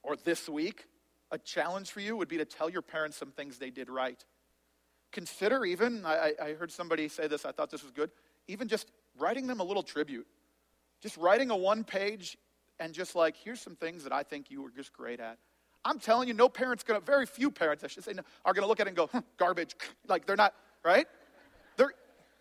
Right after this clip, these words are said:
they're gonna treasure that, and they're gonna feel honored. And so honoring our parents, it means we actively love them. We recognize the things they did right.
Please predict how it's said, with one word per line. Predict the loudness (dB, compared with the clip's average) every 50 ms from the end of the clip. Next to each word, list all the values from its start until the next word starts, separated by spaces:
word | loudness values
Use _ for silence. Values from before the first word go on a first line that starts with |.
| _ _ _
they're | 4 4
gonna | 6 6 4
treasure | 4 4 6 8 8 8 8 8 4 6
that, | 8 8 8 8 6 2 0
and | 0 4 4
they're | 4
gonna | 4 6 4 4
feel | 2 0 -4 -2 2 4 4 4 6
honored. | 4 4 4 6 4 4 2 0
And | -2 -2
so | 0 2 2 4
honoring | 4 4 2 2 4 4
our | 2 2
parents, | 2 0 -2 -2 -4 -6
it | -8
means | -10 -8 -6
we | -6 0
actively | 2 4 4 4 2 -2 -4 -4 0
love | 2 2 2 2 2
them. | -2 -4 -4
We | -6 -4
recognize | -2 -2 -2 -2 -4 -6 -4 -4 -4 -4
the | -6 -10
things | -10 -10 -12 -10 -10
they | -10 -10
did | -8 -10 -8 -6
right. | -4 -4 -4 -4